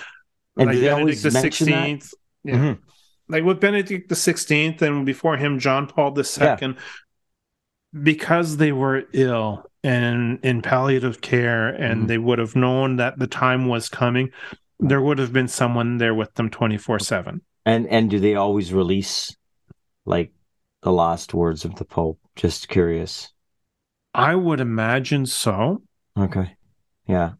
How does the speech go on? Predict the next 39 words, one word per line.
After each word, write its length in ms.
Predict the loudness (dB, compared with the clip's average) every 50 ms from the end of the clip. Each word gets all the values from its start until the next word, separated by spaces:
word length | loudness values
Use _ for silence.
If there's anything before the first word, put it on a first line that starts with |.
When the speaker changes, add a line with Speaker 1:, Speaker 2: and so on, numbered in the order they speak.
| 2 4
Speaker 1:
Or, 180 | 4 2 2 2
Speaker 2:
Um, 80 | 2
Speaker 1:
or 140 | 2 2 2
maybe 500 | 2 2 2 2 2 2 2 0 0 2
record 520 | 2 2 2 0 2 4 4 4 4 2 2
them, 220 | 0 0 2 2
but 220 | 2 2 2 0
maybe 380 | 0 0 2 2 2 2 0 0
not 280 | 2 2 2 2 0 0
release, 680 | -2 -2 0 0 0 0 0 -2 -4 -8 -10 -12 -12 -4
you 120 | -2 0 2
know, 300 | 2 2 2 0 -4 -4 -4
and 160 | -2 -2 0 0
release 320 | 0 2 2 0 0 -2
them 200 | -2 0 0 0
if 180 | -2 -4 -4 -2
they 120 | 0 0
feel 360 | 0 0 2 2 2 2 2 2
that, 220 | 2 2 0 -2 _ _ _ _ _ _ _ _ _ _ _ _ -2
you 120 | 0 2 2
know, 240 | 2 0 -2 -6 -8 _ -4 -2
I'm 140 | 0 0
sure 180 | 0 0 0 2
they'd 180 | 2 2 2 2
all 120 | 2 2
be 120 | 2 0
appropriate, 440 | 0 2 2 0 2 2 0 0 0
but 100 | -2 -2 0
you 80 | 0
never 220 | 0 0 0 -2 -2
know 220 | -2 -2 -2 -2
in 80 | -2 -2
the 80 | 0
last 400 | 2 2 2 2 0 -4 -8 -14 -18 _ -20 -20 -20 -20 -20 -20 -20 _ -16 -14 -14 -14 -16 -8
stages 420 | 0 2 2 2 2 -2 -2 0
of 120 | 0 2 2
life, 300 | 2 2 0 0 0 0
right? 300 | 2 2 2 0 -2 -6 -12 _ -20 -20 _ _ _ _ _ _ _ _
So 400 | -6 0 2 2 2 2 -2 -8